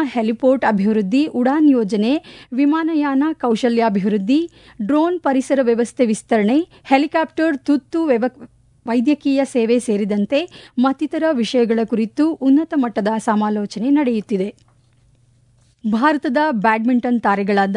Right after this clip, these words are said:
ಲಕ್ಷ್ಯ ಸೇನ್ ಮತ್ತು ಪಿ ವಿ ಸಿಂಧು ಇಂದು ಪ್ಯಾರಿಸ್ನಲ್ಲಿ ಪ್ರಾರಂಭವಾಗಲಿರುವ ಬಿ ಡಬ್ಲ್ಯೂ ಎಫ್ ವಿಶ್ವ ಚಾಂಪಿಯನ್‌ಶಿಪ್‌ನಲ್ಲಿ ಕಠಿಣ ಆರಂಭಿಕ ಪಂದ್ಯಗಳನ್ನು ಎದುರಿಸಲು ಸಜ್ಜಾಗಿದ್ದಾರೆ.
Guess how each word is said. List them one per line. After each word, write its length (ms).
ಲಕ್ಷ್ಯ 460
ಸೇನ್ 360
ಮತ್ತು 360
ಪಿ 220
ವಿ 180
ಸಿಂಧು 520
ಇಂದು 360
ಪ್ಯಾರಿಸ್ನಲ್ಲಿ 760
ಪ್ರಾರಂಭವಾಗಲಿರುವ 1080
ಬಿ 180
ಡಬ್ಲ್ಯೂ 440
ಎಫ್ 420
ವಿಶ್ವ 480
ಚಾಂಪಿಯನ್‌ಶಿಪ್‌ನಲ್ಲಿ 1080
ಕಠಿಣ 420
ಆರಂಭಿಕ 520
ಪಂದ್ಯಗಳನ್ನು 640
ಎದುರಿಸಲು 460
ಸಜ್ಜಾಗಿದ್ದಾರೆ. 840